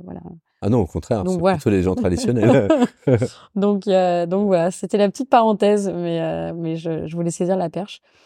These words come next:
Speaker 1: Avant d'en, de, d'en, d'en venir plutôt à, à ce que toi tu retiens de, de cette expérience et, euh, et tes partages en tant qu'entrepreneur au, à ceux qui nous écoutent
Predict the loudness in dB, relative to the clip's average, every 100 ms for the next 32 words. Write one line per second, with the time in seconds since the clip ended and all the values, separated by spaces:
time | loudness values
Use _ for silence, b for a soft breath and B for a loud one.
0 | b b b 0 2 4 4 4 4 2
1 | 0 -2 -2 -4 -2 0 2 0 -2 -4
2 | -4 -2 0 2 0 -2 0 2 4 4
3 | 0 -2 -2 -2 -2 -4 -6 -2 0 0
4 | 0 -2 -2 -4 -4 -4 -2 0 2 2
5 | 0 0 -2 -2 -2 -6 -8 b b -6
6 | 0 2 2 2 2 2 2 -2 -4 -4
7 | -6 -10 -4 -2 0 2 0 0 -4 -6
8 | -6 -6 -2 -2 -2 -2 -2 -4